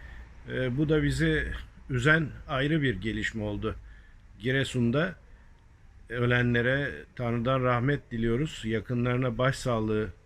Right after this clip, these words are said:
e, diliyoruz. Ama yetkililerden de bir daha aynı hataları tekrarlamamalarını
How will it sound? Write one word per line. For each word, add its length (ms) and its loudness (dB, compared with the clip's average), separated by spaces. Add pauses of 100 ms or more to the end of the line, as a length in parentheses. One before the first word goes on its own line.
e, 40 -8
diliyoruz. 680 -2 (340)
Ama 180 2
yetkililerden 920 2
de 200 0
bir 300 2
daha 440 2
aynı 280 2
hataları 720 2 (360)
tekrarlamamalarını 1400 4